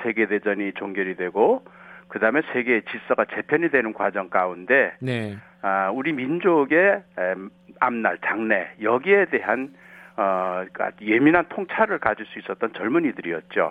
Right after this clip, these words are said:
Speaker 2: 네.
Speaker 1: 그러기 때문에 아마 삼일 운동 전체 전개 과정에서 가장 이 우리 민족의 과제와 세계 질서의 개편이라고 하는,
Speaker 2: 네.
Speaker 1: 그래서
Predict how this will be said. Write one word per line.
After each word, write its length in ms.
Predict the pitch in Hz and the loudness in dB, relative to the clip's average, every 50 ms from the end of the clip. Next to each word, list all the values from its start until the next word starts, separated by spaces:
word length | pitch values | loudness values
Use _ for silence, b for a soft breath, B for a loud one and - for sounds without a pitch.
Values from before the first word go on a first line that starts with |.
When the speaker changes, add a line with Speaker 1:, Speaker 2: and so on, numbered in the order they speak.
| - 139 | -2 -4
Speaker 2:
네. 540 | 135 135 127 120 120 117 120 120 117 113 113 120 - | -4 -4 -4 -6 -6 -8 -8 -8 -10 -10 -12 -14 -6
Speaker 1:
그러기 420 | - - 117 131 139 151 147 - - | 0 2 2 4 4 2 0 2 2
때문에 640 | 123 113 104 110 107 107 120 131 143 147 147 143 - B B B B B B B B | 2 2 2 0 0 2 4 4 6 4 4 2 -2 B B B B B B B B
아마 240 | 110 107 107 104 98 | 0 2 2 2 0
삼일 340 | - - - - 139 139 | -2 -6 -6 -6 -4 -2
운동 480 | 143 135 127 123 117 120 117 113 113 107 | -2 -2 -2 0 2 2 2 2 2 -2
전체 680 | - 95 98 107 107 101 - - - 110 104 101 98 - | -4 -6 -6 -6 -6 -8 -10 -2 2 4 4 4 2 2
전개 240 | - 107 107 101 104 | -2 -6 -2 0 -2
과정에서 720 | 101 - 101 95 92 - 98 95 92 95 87 - - 101 104 | 0 2 0 0 0 -2 -4 -4 -4 -6 -6 -4 -2 -4 -4
가장 440 | - - - - 120 135 117 98 82 87 | -2 -4 -2 0 0 0 0 -2 -8 -14
이 260 | 98 101 98 98 95 90 B B B B B B - | -14 -12 -12 -12 -12 -14 B B B B B B -8
우리 180 | 113 113 117 110 | -6 -4 -4 -4
민족의 520 | 110 120 127 139 147 160 156 147 156 156 151 | -2 -2 -2 2 4 4 4 4 4 2 2
과제와 520 | - - 98 101 - 101 101 113 139 170 180 - - - | 2 0 0 2 2 4 4 6 4 4 2 -2 -6 -2
세계 320 | 131 147 165 170 170 170 165 | 0 2 2 2 2 0 0
질서의 340 | - - 113 - - 113 110 | -2 -6 -8 -4 -4 -4 -2
개편이라고 720 | - 110 104 - - - 107 98 101 90 95 92 90 - | -2 -4 -4 -4 -4 -4 -4 -4 0 0 0 0 0 -2
하는, 440 | 90 90 82 80 85 113 175 240 269 269 | -4 -6 -4 -4 -4 -4 -4 -4 -4 -6
Speaker 2:
네. 360 | 139 135 127 113 113 110 107 113 | -8 -8 -6 -8 -8 -10 -6 -4
Speaker 1:
그래서 200 | - 139 - | -4 -2 -2